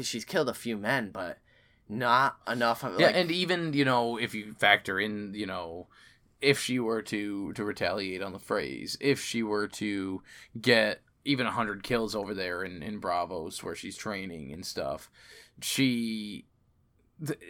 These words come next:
Speaker 2: it's not like the, the Ghost of High Heart hasn't talked to soldiers and
Speaker 1: Well, that's
Speaker 2: people
Speaker 1: it.
Speaker 2: who
Speaker 1: She,
Speaker 2: have
Speaker 1: Arya,
Speaker 2: killed a
Speaker 1: when,
Speaker 2: hundred
Speaker 1: when the
Speaker 2: people
Speaker 1: Ghost of High
Speaker 2: before.
Speaker 1: Heart is talking to her, the, she,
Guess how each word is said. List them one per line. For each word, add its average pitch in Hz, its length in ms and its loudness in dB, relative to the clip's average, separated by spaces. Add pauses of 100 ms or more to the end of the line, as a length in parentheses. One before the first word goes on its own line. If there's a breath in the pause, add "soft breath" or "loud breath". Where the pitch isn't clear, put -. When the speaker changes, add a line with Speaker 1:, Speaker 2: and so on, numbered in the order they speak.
Speaker 2:
it's 143 140 -4
not 165 140 4
like 127 180 2
the, 113 100 -2
the 104 180 -8
Ghost 101 260 -4
of - 60 -16
High 104 180 2
Heart 95 200 0
hasn't 92 260 -6
talked 101 260 0
to 90 100 -6
soldiers 95 840 -4
and - 80 -4
Speaker 1:
Well, 175 120 10
that's 175 220 6
Speaker 2:
people 202 80 4
Speaker 1:
it. 107 100 2
Speaker 2:
who 113 40 4
Speaker 1:
She, 113 80 2
Speaker 2:
have 104 80 4
Speaker 1:
Arya, 156 280 12
Speaker 2:
killed 143 200 8
a 131 40 2
Speaker 1:
when, 143 180 8
Speaker 2:
hundred - 180 0
Speaker 1:
when 143 140 6
the - 60 6
Speaker 2:
people 151 160 4
Speaker 1:
Ghost 143 140 2
of 120 80 0
High 123 200 8
Speaker 2:
before. 156 120 4
Speaker 1:
Heart 127 160 4
is - 100 -10
talking 135 280 2
to 113 100 -6
her, 92 80 -2
the, 73 220 -8
she, - 240 -12